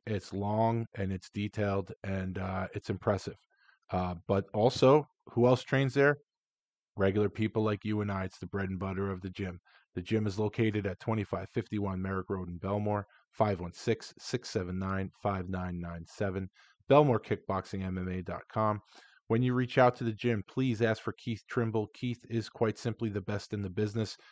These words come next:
He's a great man, great trainer. And when you reach out to Keith, mention to him that you heard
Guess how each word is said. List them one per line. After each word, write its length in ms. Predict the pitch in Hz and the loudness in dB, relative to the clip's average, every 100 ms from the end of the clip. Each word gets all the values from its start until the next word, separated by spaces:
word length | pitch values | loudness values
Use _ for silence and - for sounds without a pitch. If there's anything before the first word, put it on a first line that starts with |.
| - | -10
He's 180 | - 95 | -2 -2
a 40 | 95 | -2
great 340 | - 104 107 | 2 2 2
man, 340 | 107 107 110 - _ _ _ _ - | 0 2 0 -4 _ _ _ _ 0
great 240 | 110 107 | 2 2
trainer. 500 | - 110 104 107 104 - - - | 0 0 2 2 0 -6 -20 -8
And 180 | 101 101 | -2 0
when 160 | 107 110 | 2 2
you 280 | 110 110 - | 2 0 -2
reach 320 | 110 127 131 | -2 -2 4
out 180 | 123 110 | 4 4
to 60 | - | -4
Keith, 320 | - 123 120 | -6 -4 -2
mention 380 | 107 117 - 113 | -2 -2 -4 -4
to 100 | 120 | -2
him 140 | 120 | 0
that 160 | 110 95 | -2 -4
you 120 | 92 - | -8 -2
heard 340 | 117 120 113 | 2 2 0